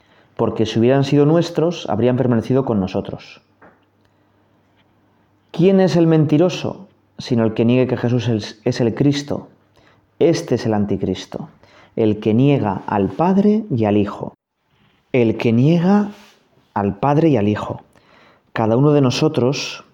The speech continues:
somos como unos pequeños anticristos cuando pecamos. Cuando un cristiano peca, con la carta a los hebreos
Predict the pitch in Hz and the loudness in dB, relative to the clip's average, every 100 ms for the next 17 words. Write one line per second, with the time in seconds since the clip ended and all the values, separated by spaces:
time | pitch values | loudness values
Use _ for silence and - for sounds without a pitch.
0 | _ _ _ _ _ _ - - 147 143 | _ _ _ _ _ _ -6 0 0 0
1 | 127 123 139 - 127 131 139 139 120 110 | 0 2 0 0 -2 0 2 2 2 0
2 | 107 143 143 - 131 - - _ _ _ | 0 0 0 -2 -4 -4 -16 _ _ _
3 | _ _ _ _ _ _ _ - 120 113 | _ _ _ _ _ _ _ -8 0 2
4 | 107 107 98 101 107 104 107 98 92 - | 2 2 2 0 -2 -2 0 0 -4 -10
5 | - _ _ _ _ _ _ _ - _ | -16 _ _ _ _ _ _ _ -20 _
6 | 113 117 147 147 139 139 143 131 123 117 | 0 2 4 4 2 2 0 2 2 2
7 | 107 - _ - 156 156 175 180 - _ | -2 -10 _ -2 0 2 0 -2 -4 _
8 | _ _ _ - 104 104 127 127 135 127 | _ _ _ -2 0 2 0 0 0 2
9 | 120 131 139 143 - | 2 4 2 0 -6